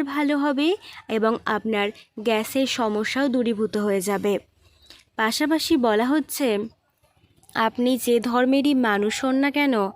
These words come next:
রাতে ঘুমাতে যাওয়ার আগে হাতের তালুর দিকে তাকিয়ে আপনারা আপনাদের ভগবানের নাম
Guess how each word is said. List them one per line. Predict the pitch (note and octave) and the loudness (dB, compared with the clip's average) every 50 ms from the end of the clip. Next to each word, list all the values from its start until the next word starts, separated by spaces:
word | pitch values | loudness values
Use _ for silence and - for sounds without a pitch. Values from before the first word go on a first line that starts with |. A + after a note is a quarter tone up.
| - - - - - - - - | -12 -18 -18 -18 -18 -16 -6 0
রাতে | A3 A3+ A3 - - C4+ C4+ | 2 2 2 4 2 0 0
ঘুমাতে | A3+ - A#3+ G#3+ G#3+ G#3 G#3+ - C4+ C4+ C4 | 0 0 -2 0 0 0 0 2 2 2 2
যাওয়ার | C4 C#4 C4+ C4+ C4+ C#4+ | 2 2 2 4 4 4
আগে | C#4+ C#4+ C#4 A#3+ A3+ A3 G#3 G3+ G3+ A3 - - - - - - | 4 2 2 0 0 0 0 0 -2 -4 -10 -18 -20 -20 -18 -4
হাতের | - A#3+ G#3+ A3 - A#3 B3 A#3+ - | 0 2 2 4 4 2 2 2 0
তালুর | - A#3 G#3 G3 G#3 A#3 B3+ A3 | -2 0 0 2 0 0 0 0
দিকে | A3+ C4+ C4+ - C#4 C4+ A3 | -2 -2 0 2 0 0 2
তাকিয়ে | G3 A3 G3+ G3+ - - B3+ B3 A3+ G#3 G3 G#3 - - _ _ _ _ _ - | 0 -2 -4 -4 -6 -4 0 0 2 2 0 -2 -6 -10 _ _ _ _ _ -2
আপনারা | A3+ A3 A3+ - A#3 A3+ G#3+ A3+ G#3 G3+ G#3+ - - - - _ | -2 -2 0 0 0 2 2 2 2 2 0 -4 -10 -18 -16 _
আপনাদের | - A3 G#3+ A3+ A3+ A3 G#3 A#3 A#3 A3 G#3 G#3 | -6 -4 -2 0 0 2 2 4 2 2 0 -2
ভগবানের | F3+ F3+ G#3+ A3 G#3+ A#3+ B3 A#3+ B3+ B3 B3+ B3+ B3+ B3 | -4 -4 -4 -2 0 0 0 0 0 0 0 0 0 0
নাম | A#3+ A3+ G#3 G3+ | 0 0 0 0